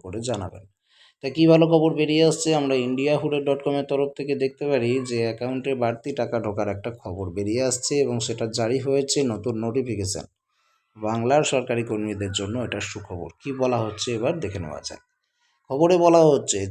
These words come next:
চলতি বছর লোকসভা নির্বাচনের দিন ঘোষণার পরে রাজ্যের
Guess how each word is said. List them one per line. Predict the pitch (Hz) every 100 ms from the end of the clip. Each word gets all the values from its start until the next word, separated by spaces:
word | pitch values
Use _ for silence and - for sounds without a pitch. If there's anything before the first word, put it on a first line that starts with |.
| 117
চলতি | 135 139 151 165
বছর | 165 160 - 170 160 139
লোকসভা | 135 160 151
নির্বাচনের | 143 135 123 120 127 127 131 120
দিন | 123 131
ঘোষণার | 104 110 110 143 139 151 151 - _ _ _ _ _ _
পরে | 156 143 98 85 98
রাজ্যের | 104 110 120